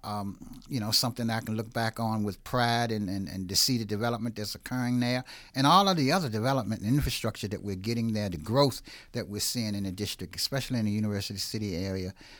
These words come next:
that's, uh, been phenomenal. Uh, you know, a, a lot has changed in that area since I moved in it in January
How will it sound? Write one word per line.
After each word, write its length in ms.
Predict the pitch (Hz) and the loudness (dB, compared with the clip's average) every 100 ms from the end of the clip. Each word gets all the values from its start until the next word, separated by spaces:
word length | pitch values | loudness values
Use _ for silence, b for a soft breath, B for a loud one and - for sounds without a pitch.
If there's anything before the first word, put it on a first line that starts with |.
| B | B
that's, 260 | 104 92 101 | -6 -4 -2
uh, 140 | 98 | -2
been 200 | 90 98 | -2 -2
phenomenal. 720 | - 95 110 110 95 87 78 | 0 2 4 4 2 -2 -4
Uh, 360 | 85 85 82 78 - b b - | -6 -6 -8 -12 -14 b b -4
you 80 | |
know, 200 | 90 92 - B | -4 -4 -10 B
a, 220 | 120 - 120 | -6 -2 2
a 0 | |
lot 240 | 131 165 | 4 4
has 140 | 147 - | 4 0
changed 460 | - 147 127 117 | 2 4 4 2
in 60 | 113 | 0
that 140 | 113 | 0
area 280 | 110 110 107 | 2 2 2
since 240 | - 107 120 | 2 0 0
I 80 | |
moved 400 | 113 110 107 101 | 2 2 0 0
in 120 | 101 101 | -2 -2
it 100 | - | -2
in 120 | 87 | -4
January 800 | 92 113 110 101 98 101 101 | -2 0 0 0 0 0 0